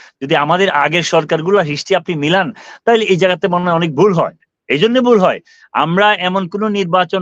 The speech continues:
রাতের বেলা করি নাই, আমরা এমন কোনো নির্বাচন একশো তিপ্পান্নটা সিটে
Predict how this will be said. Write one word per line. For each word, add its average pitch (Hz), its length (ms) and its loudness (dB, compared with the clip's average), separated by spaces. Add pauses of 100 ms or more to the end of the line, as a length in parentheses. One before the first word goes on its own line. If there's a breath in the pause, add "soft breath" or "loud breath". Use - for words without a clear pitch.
রাতের 170 300 -2
বেলা 151 220 2
করি 147 220 -2
নাই, 71 120 -14 (520)
আমরা 185 400 0 (640)
এমন 190 280 0
কোনো 208 180 2 (120)
নির্বাচন 196 400 0
একশো 185 280 -2
তিপ্পান্নটা 202 520 -2
সিটে 190 260 -2